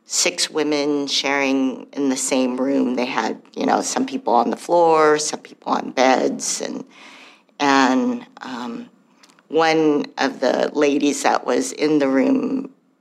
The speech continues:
came to me in the morning and she says, "Well, you know, I'm not saying you have this, but, but you might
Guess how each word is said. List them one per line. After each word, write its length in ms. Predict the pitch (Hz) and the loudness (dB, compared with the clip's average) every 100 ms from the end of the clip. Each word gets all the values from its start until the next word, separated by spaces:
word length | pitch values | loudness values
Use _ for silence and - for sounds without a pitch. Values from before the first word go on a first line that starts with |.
| _ | _
came 280 | 165 131 127 | -4 0 0
to 100 | 139 | 2
me 180 | 131 127 | 2 2
in 180 | 135 131 | 2 2
the 80 | |
morning 560 | 131 135 143 143 131 135 | 2 4 4 4 4 2
and 160 | 131 131 | 2 0
she 160 | 131 | -4
says, 380 | - 127 135 135 | -6 -2 -2 0
"Well, 320 | - 190 196 - - - - _ - | 2 2 0 -6 -20 -20 -20 _ -10
you 80 | 180 | 0
know, 380 | 190 190 214 - _ _ _ _ - | 2 2 0 -6 _ _ _ _ -4
I'm 200 | 170 160 | -2 2
not 320 | 180 285 - | 2 2 -2
saying 540 | - - 220 214 220 | -10 0 2 2 2
you 220 | 202 170 165 | 2 0 0
have 720 | - - 180 180 208 185 - | -4 -2 2 2 0 -4 -2
this, 380 | 247 139 - | 0 0 -2
but, 360 | - 147 139 - - - - - _ 165 | -4 0 0 -2 -18 -20 -20 -20 _ 0
but 180 | 170 | 0
you 140 | - 170 | 0 -4
might 400 | 165 208 285 | 0 2 2